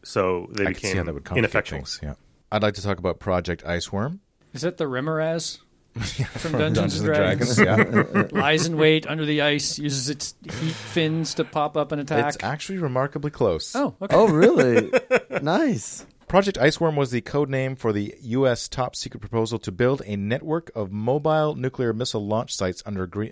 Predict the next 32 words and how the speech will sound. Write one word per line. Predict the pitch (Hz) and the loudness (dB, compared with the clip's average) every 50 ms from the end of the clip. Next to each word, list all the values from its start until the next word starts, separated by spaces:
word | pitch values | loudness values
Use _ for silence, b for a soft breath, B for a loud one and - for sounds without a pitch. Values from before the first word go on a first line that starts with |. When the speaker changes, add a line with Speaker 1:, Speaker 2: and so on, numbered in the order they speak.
| - | -8
Speaker 2:
under | - 110 104 107 | -8 -8 -6 -4
the | 98 | -4
Greenland | 101 85 101 110 120 123 117 113 110 107 101 - - | -4 -2 -2 -2 -2 -2 0 0 0 0 -2 -4 -6
ice | - 110 117 | -6 -4 -4
sheet. | - - - - - 80 73 - - - - _ _ _ - | -4 -8 -10 -10 -10 -10 -12 -14 -16 -20 -20 _ _ _ 0
Speaker 4:
Okay. | 135 131 127 - - - 131 117 110 147 175 175 160 196 180 B B _ - | 0 0 0 -4 -4 -2 -2 0 0 2 0 0 0 -2 -6 B B _ -4
Speaker 2:
The | 113 113 113 | -2 0 4
ultimate | 123 139 170 - 170 175 185 - | 4 4 4 6 4 2 2 2
objective | 135 123 117 - 135 135 - - 147 | 2 0 4 6 6 6 6 4 4
of | 127 107 - | 2 2 2
placing | - - 123 127 - - 123 110 | 4 4 4 4 4 2 0 0
missiles | 113 117 - 123 110 - - | 0 0 2 0 0 0 -2
under | 107 104 98 98 - | -2 -4 -4 -4 -4
ice, | 82 82 87 104 - - | -2 -2 -2 -4 -4 -8
close | - - - 127 131 - - | -4 2 4 4 4 4 4
enough | 131 127 - - | 2 0 2 2
to | - | 2
Moscow | 107 101 101 104 - - 110 101 101 | 4 4 4 4 4 4 4 4 4
to | 98 | 2
strike | - - - 92 82 - | 0 0 2 0 0 0
targets | - - 98 92 95 95 - - | 0 0 0 2 0 -2 -6 -8
within | - - 92 98 | -6 -4 -2 0
the | 104 101 | 0 0
Soviet | - - 98 92 85 95 80 | 0 0 0 0 0 -2 -4
Union, | 65 85 80 73 71 76 82 87 b b b b b b b b b b - | -6 -8 -8 -8 -8 -8 -10 -12 b b b b b b b b b b 2
was | 104 101 98 | 2 2 2
kept | - - - 151 - - | 2 2 0 0 0 -2
secret | - - - 254 - - 143 120 | -2 0 0 2 2 4 2 2
from | - - 131 | 2 -2 -4
the | 127 | -2
Danish | 117 110 127 123 123 120 - | 0 2 2 2 0 -2 -2
government. | - 190 208 196 117 87 76 73 - | 0 0 0 0 0 -2 -4 -6 -10